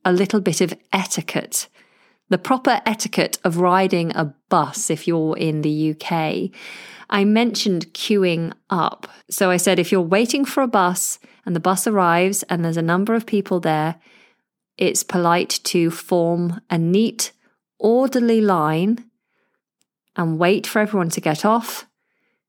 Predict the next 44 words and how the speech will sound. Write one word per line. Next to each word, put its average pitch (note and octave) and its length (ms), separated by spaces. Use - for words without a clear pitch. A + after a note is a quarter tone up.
and D#3 220
then D#3+ 520
one F#3 320
by D#3+ 180
one, D3+ 500
in E3 140
order G#3 340
of D3+ 160
the D#3+ 80
line, D3 460
to - 100
get E3 240
onto D3 280
the D#3+ 80
bus. - 480
Often, A3+ 340
if F3+ 260
someone F#3+ 360
has F3+ 140
been F3+ 220
waiting E3+ 680
at G3+ 200
the F3 40
bus E3+ 200
stop - 340
longer F3 460
than D#3+ 220
you A#3+ 200
have, - 500
it's F#3+ 200
only E3+ 240
fair D#3+ 300
to - 140
allow D#3+ 280
them D#3+ 220
to D3+ 60
stand E3 420
in D#3 100
front E3 320
of - 60
you D#3+ 180
in D#3 120
the D#3+ 60
line, D#3+ 540